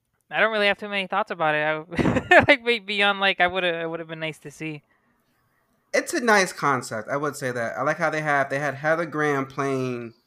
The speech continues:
Speaker 2: Drew. They have Tori Spelling playing Sidney and Luke Wilson playing Billy. Luke Wilson actually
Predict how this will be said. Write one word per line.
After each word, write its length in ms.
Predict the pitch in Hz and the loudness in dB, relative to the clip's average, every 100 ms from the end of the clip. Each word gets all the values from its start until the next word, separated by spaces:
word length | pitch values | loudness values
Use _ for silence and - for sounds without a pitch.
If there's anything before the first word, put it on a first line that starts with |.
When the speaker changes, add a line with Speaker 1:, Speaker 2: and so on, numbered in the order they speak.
| _ _ _ _ _ 120 | _ _ _ _ _ _
Speaker 2:
Drew. 640 | - 135 131 123 120 120 - | -6 0 0 0 -4 -8 -6
They 100 | 131 | -4
have 540 | 131 123 120 117 117 - _ _ _ _ _ _ | 0 0 0 -2 -6 -14 _ _ _ _ _ _
Tori 320 | - 143 143 | 0 2 2
Spelling 500 | 139 - 139 127 127 | -2 0 2 2 0
playing 320 | 127 127 120 120 | -6 -8 -8 -10
Sidney 600 | - 156 - 120 117 - | -8 -8 -6 -10 -10 -10
and 280 | 120 117 - | -10 -10 -10
Luke 260 | 123 175 156 | -10 -8 -6
Wilson 480 | 170 170 131 120 | -8 -6 -10 -10
playing 440 | - 131 135 123 101 113 113 | -12 -8 -8 -8 -12 -16 -8
Billy. 360 | 147 107 104 _ _ _ - | -6 -6 -10 _ _ _ -6
Luke 200 | 165 180 | -4 -2
Wilson 320 | 185 190 156 | -2 -2 -2
actually 760 | 139 143 - 147 135 127 113 | 0 -2 -4 -4 -4 -6 -10